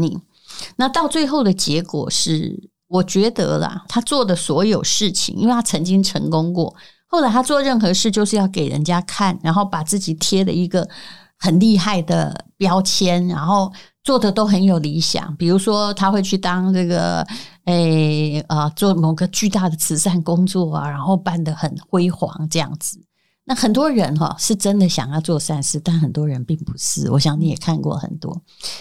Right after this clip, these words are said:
反正最后的结果是，这个女儿，嗯，她就是在各种疏忽之中，因为某些事情、就是，就，就，她就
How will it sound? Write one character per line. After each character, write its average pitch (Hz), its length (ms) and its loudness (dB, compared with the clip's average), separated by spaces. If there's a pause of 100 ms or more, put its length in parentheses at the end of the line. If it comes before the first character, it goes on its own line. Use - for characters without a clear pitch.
(160)
反 185 100 2
正 220 160 2
最 240 140 2
后 226 140 2
的 180 100 2
结 151 240 -4
果 - 220 -8
是， - 400 -2
这 180 160 2
个 156 260 -4 (380)
女 143 360 -8 (180)
儿， 156 300 -2 (340)
嗯， 143 180 -18 (180)
她 - 160 -4
就 180 220 2
是 175 360 -2 (500)
在 214 140 0
各 214 240 0
种 151 280 -4
疏 175 260 -2
忽 180 220 -6
之 165 200 -6
中， 160 380 -4 (300)
因 190 260 4
为 165 640 2
某 165 160 0
些 185 180 2
事 185 280 0
情、 175 400 -4 (100)
就 165 100 -6
是， 165 320 -6 (720)
就， 170 240 0 (720)
就， 175 140 2
她 165 220 -4
就 - 280 -2